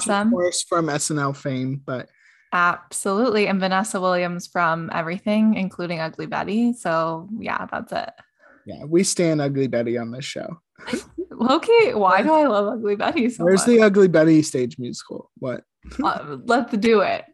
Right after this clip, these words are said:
Speaker 1: It could be terrible, but let's do it. I'm ready. And then recently, uh, Deborah Messing left her role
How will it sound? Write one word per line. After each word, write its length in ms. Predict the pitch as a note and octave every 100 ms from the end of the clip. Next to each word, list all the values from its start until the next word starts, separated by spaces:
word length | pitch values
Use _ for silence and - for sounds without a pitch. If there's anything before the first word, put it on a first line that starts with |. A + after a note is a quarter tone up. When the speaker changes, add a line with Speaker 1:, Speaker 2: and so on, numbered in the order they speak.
| _ -
Speaker 1:
It 160 | A3+ A3
could 180 | C4+
be 100 | C4+ C4+
terrible, 360 | C#4+ C#4+ G#3
but 140 | F3+ F3
let's 260 | F3+ G#3
do 180 | - D3+
it. 200 | - - -
I'm 120 | G3
ready. 420 | F3+ - G3+ G#3+ _ - - - - -
And 140 | A3+ B3
then 220 | B3+ B3
recently, 800 | - A#3 D4+ D4+ B3 C4 C4 C4
uh, 360 | A3 G#3 G3+
Deborah 320 | F#3+ G3+ G3 G#3
Messing 580 | F#3 G#3+ G3+ F#3 F#3 - _ -
left 480 | G3+ G3+ G#3 -
her 640 | G#3 - F#3+ F#3 F3+ F3 -
role 320 | F3+ F3 F3+